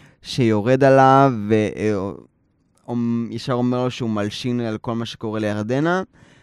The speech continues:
נחי מתעצבן עליו ומספר לו שהוא ביקש אישור עבודה כי הוא צריך כסף. רועי... אה, י-, יורד,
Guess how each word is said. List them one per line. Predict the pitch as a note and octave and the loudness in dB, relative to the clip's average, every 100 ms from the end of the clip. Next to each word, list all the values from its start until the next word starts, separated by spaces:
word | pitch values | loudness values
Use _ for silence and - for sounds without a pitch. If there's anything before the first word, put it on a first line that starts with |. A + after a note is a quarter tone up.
| - | -6
נחי | D3 E3 | -4 -2
מתעצבן | D3 B2 - A2+ B2+ | -2 -2 -4 -4 -2
עליו | C3+ C#3+ A#2+ | 0 0 2
ומספר | A2 G#2+ A2 - C#3+ D3 | -2 -4 -6 -4 -2 0
לו | B2+ | 0
שהוא | A#2+ A#2+ G2+ | -2 -6 -6
ביקש | G2 G#2+ C3 - | -6 -4 -4 -4
אישור | B2 C3 B2+ | -8 -8 -8
עבודה | A2+ A2 A#2+ | -6 -6 -6
כי | - | -8
הוא | A2 | -10
צריך | A#2 - - | -10 -12 -8
כסף. | G#2+ A#2 C#3+ C#3+ - _ _ _ _ _ _ _ _ - | -6 -4 -4 -6 -8 _ _ _ _ _ _ _ _ -6
רועי... | A#2+ C#3 D#3 D3+ | -2 0 2 2
אה, | C3+ A#2+ A2+ G#2+ G#2 A2+ A2 - _ _ _ _ _ - | 0 0 -4 -6 -8 -10 -14 -20 _ _ _ _ _ -14
י-, | A#2+ C3 | -8 -6
יורד, | B2+ | -4